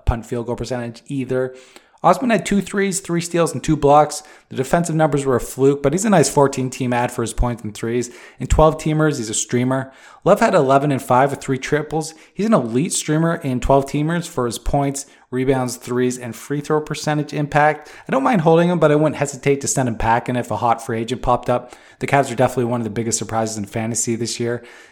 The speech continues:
Kind of must-watch T V, too. It's a fun team to watch. Weird lineup, exciting rookie, Garland breaking out, just a lot to like.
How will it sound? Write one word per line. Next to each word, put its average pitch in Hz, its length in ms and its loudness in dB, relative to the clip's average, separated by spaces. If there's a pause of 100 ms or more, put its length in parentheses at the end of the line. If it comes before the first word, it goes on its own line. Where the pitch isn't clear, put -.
(120)
Kind 123 180 2
of 196 60 0
must-watch 139 500 4
T 127 140 -2
V, 131 160 0
too. 123 180 2
It's 104 80 -4
a 113 60 -4
fun 139 180 0
team 135 160 -2
to 107 80 -2
watch. 113 380 -2 (400)
Weird 147 240 2
lineup, 147 580 4 (220)
exciting 131 420 4
rookie, 131 300 2
Garland 127 360 4
breaking 123 280 2
out, 135 260 2
just - 160 -8
a 113 60 -2
lot 117 300 4
to 110 80 -8
like. 123 440 -2